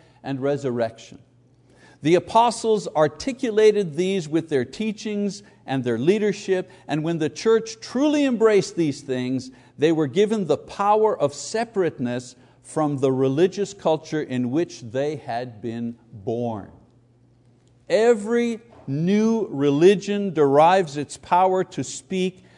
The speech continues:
by defining and redefining its uniqueness in regards to its surroundings. See what I'm saying? The early restoration, for example, the early restoration leaders, they found a voice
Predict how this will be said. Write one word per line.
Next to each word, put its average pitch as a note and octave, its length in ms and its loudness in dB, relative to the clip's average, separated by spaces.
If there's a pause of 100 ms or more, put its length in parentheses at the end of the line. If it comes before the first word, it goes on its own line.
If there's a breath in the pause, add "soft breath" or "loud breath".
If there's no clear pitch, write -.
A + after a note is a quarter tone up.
(160 soft breath)
by C#3 160 2
defining G3+ 880 -4
and C3 280 -4
redefining G3+ 920 -2
its C#3 240 -8
uniqueness D3 880 -2
in C#3 120 -4
regards D3+ 640 -4
to F3+ 200 -6
its D#3+ 300 -10
surroundings. B2+ 1200 -8 (220)
See - 180 -12
what E3+ 100 -6
I'm D3 140 -8
saying? D3 420 -14 (1300 soft breath)
The G3 140 0
early B3+ 360 4
restoration, F3+ 840 0
for B2 200 -6
example, G#2+ 520 -10
the D3+ 200 -4
early A#3+ 300 0
restoration F3+ 920 -4
leaders, D3+ 580 -6 (420 soft breath)
they A3 300 0
found G#3 380 -2
a D#3 60 4
voice C3 680 0